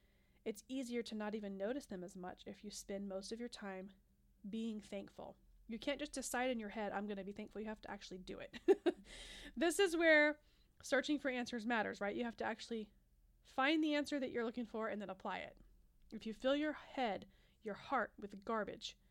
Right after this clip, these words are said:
your mind becomes what? You know, a trash can, essentially. It's the same thing with the body. It matters to your well-being what goes in. It matters to God. What you put into your mind,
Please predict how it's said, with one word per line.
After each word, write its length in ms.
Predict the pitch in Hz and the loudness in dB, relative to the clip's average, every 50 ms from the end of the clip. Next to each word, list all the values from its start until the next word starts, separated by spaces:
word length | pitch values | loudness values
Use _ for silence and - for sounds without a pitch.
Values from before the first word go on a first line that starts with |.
| _ _ _ _ _ - - - - - - - | _ _ _ _ _ -20 -20 -20 -20 -20 -12 -8
your 100 | 226 214 | -4 -2
mind 220 | 226 226 254 262 | 0 2 2 2
becomes 340 | 240 233 - 247 226 220 220 | 2 0 -2 -2 -4 -4 -4
what? 200 | 247 254 - - - - | -4 -4 -4 -6 -8 -12
You 100 | 226 220 | -14 -14
know, 100 | 214 208 202 | -12 -12 -14
a 40 | 202 | -12
trash 260 | - - 320 330 - | -12 -12 -10 -12 -10
can, 180 | - - 226 196 | -10 -8 -8 -8
essentially. 480 | 185 - 277 285 - - - 254 277 - - - - - - - - - | -8 -8 -8 -8 -8 -8 -10 -10 -10 -12 -18 -20 -20 -20 -20 -20 -20 -18
It's 100 | - - | -16 -14
the 40 | 214 | -8
same 220 | - - 269 254 | -6 -4 -4 -4
thing 120 | 247 254 247 | -4 -4 -6
with 100 | 240 226 | -6 -6
the 60 | 208 | -8
body. 280 | 208 185 180 190 - | -8 -8 -8 -6 -6
It 100 | - - | -6 -6
matters 500 | - 214 214 214 208 220 233 254 269 254 - | -6 -6 -4 -4 -2 -2 -2 -2 -4 -6 -8
to 140 | - - 247 | -10 -10 -8
your 160 | 240 220 196 | -6 -6 -6
well-being 1300 | 185 180 196 185 190 202 208 214 220 226 233 233 - _ - 202 196 220 214 208 185 - - - - - - _ _ _ _ _ _ _ _ - | -6 -6 -4 -4 -2 -2 -2 -2 -2 -4 -4 -8 -10 _ -16 -10 -8 -6 -4 -4 -4 -6 -8 -12 -16 -18 -20 _ _ _ _ _ _ _ _ -8
what 200 | 208 202 - 208 | -6 -6 -4 -4
goes 200 | 208 208 202 - | -4 -4 -4 -4
in. 220 | 196 180 180 180 180 - _ _ _ _ _ _ _ _ _ _ _ _ - | -6 -6 -8 -10 -12 -16 _ _ _ _ _ _ _ _ _ _ _ _ -6
It 120 | 220 202 | -4 -2
matters 340 | 202 202 190 185 190 185 - | 0 0 0 -2 -2 -6 -8
to 100 | - 190 | -8 -10
God. 280 | 185 - 175 - - - _ _ _ _ _ _ _ _ _ _ - | -8 -8 -8 -10 -10 -12 _ _ _ _ _ _ _ _ _ _ -6
What 220 | 196 208 208 226 | -2 -2 0 0
you 100 | 247 247 | -2 -2
put 140 | - 262 233 | -2 -2 -2
into 220 | 240 240 - 254 | -2 -4 -4 -4
your 100 | 240 233 | -4 -4
mind, 400 | 226 208 190 190 185 185 190 196 | -4 -4 -4 -4 -4 -6 -8 -10